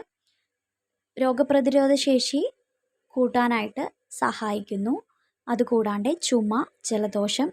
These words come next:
എന്നിവ തടയാനായിട്ടും ഈ ഒരു ചായക്ക് ഗുണമുണ്ട്.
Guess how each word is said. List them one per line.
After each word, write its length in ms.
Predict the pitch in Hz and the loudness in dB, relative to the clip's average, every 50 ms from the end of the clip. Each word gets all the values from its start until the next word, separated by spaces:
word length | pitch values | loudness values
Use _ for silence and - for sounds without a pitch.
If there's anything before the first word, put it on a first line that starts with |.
| - - 240 | -6 -6 -6
എന്നിവ 260 | 220 202 202 202 226 233 - | -4 -2 -2 -4 -4 -6 -6
തടയാനായിട്ടും 760 | 247 226 208 208 208 208 214 214 208 202 - - - 269 349 - - _ - - - - _ - 359 | -6 -6 -4 -4 -4 -4 -4 -4 -6 -6 -8 -8 -8 -8 -10 -10 -12 _ -20 -20 -20 -18 _ -2 0
ഈ 20 | 370 370 339 | 2 2 2
ഒരു 140 | 302 277 269 277 277 | 2 2 0 0 0
ചായക്ക് 480 | - 269 240 220 214 208 202 - - 370 453 - _ _ 233 | 0 -2 0 0 -2 -4 -6 -6 -8 -8 -8 -10 _ _ -2
ഗുണമുണ്ട്. 460 | 226 233 214 214 208 208 196 190 190 | -2 0 0 0 0 -2 -2 -2 -4